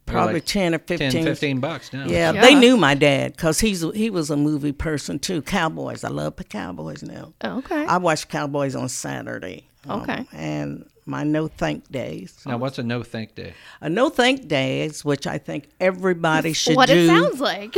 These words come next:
Speaker 3: <laughs>
Speaker 2: Yeah, everybody should do it at least once in their life or at least twice. A no-think day is absolutely nothing other than the natural things. Sleep, eat, go to the bathroom. That's it.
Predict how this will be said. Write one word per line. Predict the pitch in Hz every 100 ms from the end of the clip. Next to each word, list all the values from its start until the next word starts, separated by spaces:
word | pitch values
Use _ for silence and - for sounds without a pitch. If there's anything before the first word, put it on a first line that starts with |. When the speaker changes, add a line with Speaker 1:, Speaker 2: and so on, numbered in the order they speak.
| -
Speaker 3:
<laughs> | - -
Speaker 2:
Yeah, | 226 185 147 - - -
everybody | 233 277 226 196
should | 185 - 175 165
do | 170 156
it | -
at | 156
least | 170 151 -
once | 160 165 -
in | 147
their | 147
life | 143 147 147 -
or | 143
at | 143
least | 156 147 - -
twice. | - 156 135 - - - - - - -
A | 151
no-think | 165 226 254 - 214 214 -
day | 175 147 139 139 143 - - - _ -
is | 165 160 147 - -
absolutely | 170 175 - - - 170 170 165 165 - 160 156
nothing | 156 156 151 - 143 147 -
other | 156 147 151 147
than | 143 143 143
the | 143
natural | 143 147 147 - 160
things. | - 151 139 131 - - - - _ -
Sleep, | - - 180 170 160 160 - _ _
eat, | 151 151 147 - - 151
go | 135 131
to | 147 156
the | 131
bathroom. | 127 - - - - -
That's | 160 - -
it. | - -